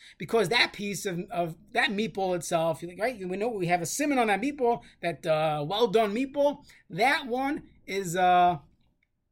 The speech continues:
that one we know is a problem. But the rest of the pot, as long as I have sixty times that amount,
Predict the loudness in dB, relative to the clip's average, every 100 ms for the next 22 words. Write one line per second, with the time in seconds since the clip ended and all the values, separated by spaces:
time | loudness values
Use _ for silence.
0 | _ _ _ -4 0 2 0 0 0 2
1 | 2 2 0 -4 -6 -16 -20 _ -20 -20
2 | -8 -6 -4 0 2 2 -2 0 0 0
3 | -2 0 -2 -6 -20 _ -6 -4 -2 0
4 | -2 -2 -8 -8 -8 -6 -4 -4 -4 -4
5 | -4 -4 -2 -2 -4